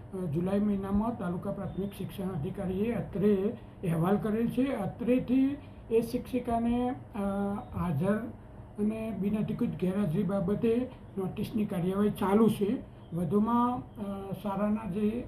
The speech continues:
આસિસ્ટન્ટ આચાર્ય દ્વારા મીડિયાને, અ, કેટલીક મિસબ્રીફ કરવામાં આવેલ છે કે આ શિક્ષકને એમની બિનઅધિકૃત ગેરહાજરી દરમિયાન કોઈ પણ પ્રકારનો પગાર ચૂકવવામાં આવેલ નથી.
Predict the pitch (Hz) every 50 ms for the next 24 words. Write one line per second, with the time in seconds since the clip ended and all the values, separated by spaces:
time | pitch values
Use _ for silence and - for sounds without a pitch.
0 | - - 170 160 - 247 - - - 233 208 208 196 180 - - 196 196 202 202
1 | 156 190 190 185 185 202 202 196 - - - - - - - 170 180 180 185 196
2 | 208 208 208 214 214 220 220 226 233 - - 196 190 190 190 185 185 208 202 196
3 | 208 214 - - 226 214 220 175 185 175 165 185 226 233 226 - 170 170 202 208
4 | 208 - - 196 185 185 190 196 196 196 190 185 175 175 180 185 175 - - 196
5 | 247 - - - - - - - - - 208 208 220 220 233 240 233 - 214 226
6 | 226 - - 220 - - - 226 214 214 214 214 226 226 233 233 254 262 214 190
7 | 196 208 214 233 233 175 180 220 226 226 226 202 151 202 - - 226 - - -
8 | 185 180 185 196 196 151 170 196 202 165 185 202 190 196 202 202 220 247 247 -
9 | - - - - - 220 202 190 185 - 214 226 240 233 208 208 - - 214 214
10 | 214 220 233 233 233 233 - 208 180 165 202 208 - - - 202 - 208 196 208
11 | 214 208 214 214 202 190 185 196 214 226 226 233 220 - 233 254 311 -